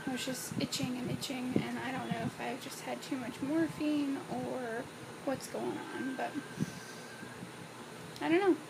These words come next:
It also appears that I might have a tape allergy, but I've never had a reaction to tape before, so I don't know.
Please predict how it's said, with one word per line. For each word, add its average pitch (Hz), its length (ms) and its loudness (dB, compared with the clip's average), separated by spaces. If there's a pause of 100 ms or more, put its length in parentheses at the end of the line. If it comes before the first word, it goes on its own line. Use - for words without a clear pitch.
(300)
It 247 80 4
also 285 360 4
appears 269 380 2
that 254 100 2
I 247 80 2
might 240 360 0
have 285 440 2
a 294 100 4
tape 294 300 -2
allergy, 302 580 2 (280)
but 247 100 6
I've 247 160 4
never 269 280 2
had 262 220 0
a 262 40 -2
reaction 247 420 -2
to 226 60 -4
tape - 260 -4 (120)
before, - 420 -2
so - 200 -4 (720)
I - 60 2
don't 165 80 8
know. 370 160 10